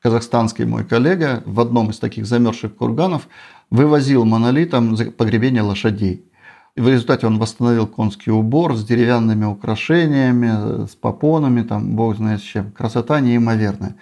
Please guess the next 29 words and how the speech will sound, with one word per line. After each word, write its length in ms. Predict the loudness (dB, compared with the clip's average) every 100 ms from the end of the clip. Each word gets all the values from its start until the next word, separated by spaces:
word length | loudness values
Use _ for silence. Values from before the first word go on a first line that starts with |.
| -20 _
Эта 200 | 0 0
вся 200 | 0 -2
красота 520 | 0 -2 -2 -2 -2 -2 -6
представляла 600 | -4 -2 2 2 4 2
себе 160 | 0 -4
в 80 | 0
момент 320 | 0 0 -2
раскопок 460 | -4 -2 -2 -2 -4
такой 320 | 0 0 -2 -10 -20 -20 _ 0
ком 400 | 2 4 0 0
льда, 600 | 4 4 4 2 2 -2
из 100 | -8
которого 420 | -4 -2 2 0 0
торчали 480 | -2 -4 -2 0
кости, 480 | 0 0 -2 0 -4
какие-то 380 | -4 -4 -4 -4
деревяшки, 760 | 0 2 2 0 -2 -8 -8 -10 -20 -20 -14
обрывки 520 | -2 2 4 2 -2 -6
ткани. 600 | -2 0 2 0 -2 -6
Ну 240 | -6 -2 -2
вот 360 | -2 -4 -10 _
работа 540 | 0 2 0 -2 -6 -8 _
в 180 | -20 _
стационарных 640 | -4 -2 0 2 0 -2 -6
условиях 460 | -4 0 0 -2 -6
дала 440 | -6 -4 -2 -2 -6 -12
совершенно 520 | -12 -12 -6 -4 -2
блестящий 520 | -2 -6 -6 -8 -6
результат. 440 | -6 -6 -6 -8